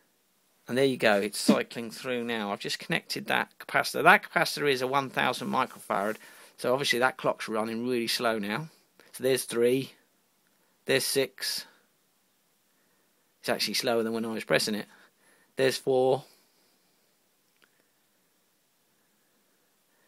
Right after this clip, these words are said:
There's two. So I mean, it's, it's about two or three seconds between each, um, transition.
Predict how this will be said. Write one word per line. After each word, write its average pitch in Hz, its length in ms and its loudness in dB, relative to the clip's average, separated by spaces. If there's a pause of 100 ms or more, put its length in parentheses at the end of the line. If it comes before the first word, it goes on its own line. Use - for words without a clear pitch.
There's 135 200 0
two. 123 340 4 (1500)
So 117 120 4
I - 20 6
mean, 120 160 0
it's, 120 240 -2
it's 131 180 -2
about 139 300 4
two 131 220 2
or 113 40 0
three 123 220 -2
seconds 110 720 -4 (400)
between 123 400 -2
each, 120 400 -2
um, 107 440 0 (1040)
transition. 117 720 0